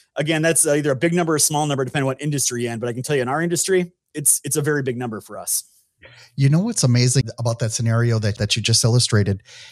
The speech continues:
Speaker 2: is that most of the time you would think, like, "Okay, if I'm gonna go to LinkedIn and I'm gonna start looking for who's my ideal client, I'm gonna be looking for C-level execs or business owners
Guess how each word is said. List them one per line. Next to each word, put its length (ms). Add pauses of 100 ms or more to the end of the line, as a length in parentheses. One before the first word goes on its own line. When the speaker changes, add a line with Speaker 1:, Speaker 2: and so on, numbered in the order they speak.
(140)
Speaker 2:
is 120
that 160
most 200
of 60
the 60
time 240
you 100
would 140
think, 240
like, 180
"Okay, 260
if 140
I'm 140
gonna 160
go 180
to 80
LinkedIn 420
and 120
I'm 100
gonna 160
start 260
looking 260
for 220
who's 240
my 200
ideal 240
client, 340 (300)
I'm 120
gonna 140
be 140
looking 300
for 440
C-level 880 (380)
execs 600
or 280
business 520
owners 640